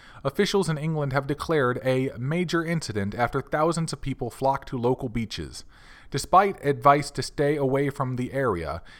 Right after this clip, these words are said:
it was overrun with cars and sunbathers, leading to gridlock, illegal parking, and antisocial behavior.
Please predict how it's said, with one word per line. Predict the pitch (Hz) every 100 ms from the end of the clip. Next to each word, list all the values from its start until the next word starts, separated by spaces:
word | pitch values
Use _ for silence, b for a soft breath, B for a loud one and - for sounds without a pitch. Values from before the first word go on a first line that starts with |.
| B
it | 131 147
was | 143 -
overrun | 180 185 170 127 135
with | 110 -
cars | - 135 143 135
and | 123 123 123
sunbathers, | - 131 110 95 78 69 69 - b b
leading | 123 175 175 160
to | 165 160
gridlock, | 123 117 185 175 156 151
illegal | - 131 120 151 151
parking, | - 123 104 101 98 120
and | 123
antisocial | 123 117 120 110 113 104 107
behavior. | 95 98 110 104 - -